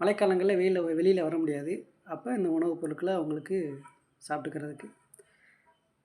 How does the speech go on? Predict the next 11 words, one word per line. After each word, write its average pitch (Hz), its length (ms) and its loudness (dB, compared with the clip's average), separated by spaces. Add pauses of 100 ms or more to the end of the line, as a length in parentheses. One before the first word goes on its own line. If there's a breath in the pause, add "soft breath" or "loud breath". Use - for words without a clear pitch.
(560)
இந்த 160 160 2
நேரத்துல 180 200 2
ஏதாவது 180 500 4
இந்த 143 460 -4 (1080)
ஓணா 190 260 8
எதுவும் 170 260 2
பார்த்துச்சுன்னா 160 260 -4
எல்லாத்தையும் 165 360 2
பறிச்சு 165 240 2
தின்னுட்டு 156 280 -2
போயிடும். 143 320 -6